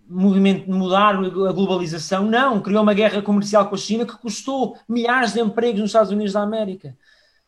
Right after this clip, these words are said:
E, portanto, quer dizer, o sistema muda com estes populistas? Não muda. Eh, não muda nem é destruído. Eh,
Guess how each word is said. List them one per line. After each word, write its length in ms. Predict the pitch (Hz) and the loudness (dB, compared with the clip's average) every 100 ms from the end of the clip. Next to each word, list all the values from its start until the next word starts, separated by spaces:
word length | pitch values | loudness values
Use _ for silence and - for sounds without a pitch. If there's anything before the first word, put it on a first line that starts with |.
| _ _ _ _ | _ _ _ _
E, 100 | 349 | -14
portanto, 440 | 220 254 285 285 - | -10 -4 -2 -2 -4
quer 140 | 285 | -8
dizer, 560 | 208 202 196 190 190 - _ _ | -2 0 0 -2 -6 -10 _ _
o 100 | 220 | -12
sistema 440 | - - 269 247 | -10 -6 0 0
muda 280 | 233 240 220 | 2 2 2
com 140 | 214 208 | 2 0
estes 160 | 202 | 0
populistas? 440 | 190 - 185 196 196 | -8 -8 -8 -4 -4
Não 160 | 185 | -2
muda. 400 | 151 131 117 117 - _ _ _ _ _ | -2 -6 -8 -16 -20 _ _ _ _ _
Eh, 400 | 175 175 175 170 | -4 -2 0 0
não 160 | 180 220 | 2 4
muda 300 | 220 269 262 | 4 2 0
nem 180 | 247 247 | 0 -2
é 60 | |
destruído. 800 | - - 214 214 220 156 120 135 | -4 -4 -2 0 0 -2 -8 -12
Eh, 760 | 165 165 165 160 160 160 156 | -8 -6 -4 -4 -6 -8 -10